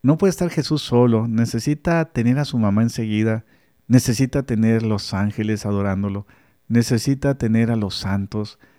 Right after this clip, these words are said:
necesita tener a su pueblo que estamos aquí, este, penando <laughs> en, en esta batalla espiritual.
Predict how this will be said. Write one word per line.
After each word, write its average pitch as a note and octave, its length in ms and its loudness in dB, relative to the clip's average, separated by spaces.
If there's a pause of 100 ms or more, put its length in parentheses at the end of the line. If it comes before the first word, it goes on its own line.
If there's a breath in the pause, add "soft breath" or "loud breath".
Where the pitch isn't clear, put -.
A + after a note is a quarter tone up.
(180 soft breath)
necesita A#2 560 -2
tener A2 340 0
a A2+ 60 2
su G2+ 200 -6
pueblo G#2 580 0
que - 80 -8
estamos G2+ 420 -4
aquí, G2 360 -4 (440 soft breath)
este, G#2 340 -2
penando A2 580 2 (140)
<laughs> - 140 -4
en, A2+ 640 4
en G#2 120 4
esta G#2+ 220 0
batalla G#2 340 2
espiritual. G2+ 680 0